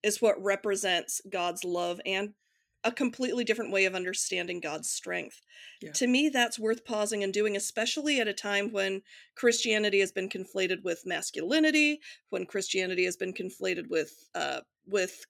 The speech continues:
Speaker 1: nationalism, when it's been conflated with capitalism.
Speaker 2: Yep.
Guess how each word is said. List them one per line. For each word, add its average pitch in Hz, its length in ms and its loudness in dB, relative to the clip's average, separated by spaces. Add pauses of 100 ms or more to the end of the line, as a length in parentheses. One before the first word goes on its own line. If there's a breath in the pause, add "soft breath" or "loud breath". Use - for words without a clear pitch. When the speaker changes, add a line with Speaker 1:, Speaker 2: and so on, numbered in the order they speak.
(200)
Speaker 1:
nationalism, 254 920 2
when 208 120 0
it's 170 140 -4
been 190 180 -6
conflated 185 500 -6
with 165 140 -6
capitalism. 233 800 0 (260 loud breath)
Speaker 2:
Yep. 185 160 -8